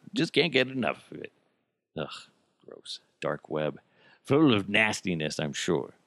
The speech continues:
But anyway, so it got me thinking about, like, when I used to have to, you know, help the guys. But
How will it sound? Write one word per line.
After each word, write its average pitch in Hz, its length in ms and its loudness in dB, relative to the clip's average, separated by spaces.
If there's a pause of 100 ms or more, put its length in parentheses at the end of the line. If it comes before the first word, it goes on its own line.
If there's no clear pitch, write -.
(320)
But 104 100 4
anyway, 101 400 4
so 123 220 4
it 123 100 4
got 147 180 2
me 131 140 4
thinking 117 340 2
about, 95 280 2
like, 90 180 2
when 98 140 2
I 92 60 4
used 92 200 2
to 90 80 2
have 85 360 -4
to, 76 340 2 (120)
you 92 140 -2
know, 76 100 -2
help 87 220 0
the 87 80 -10
guys. 87 400 4
But - 260 0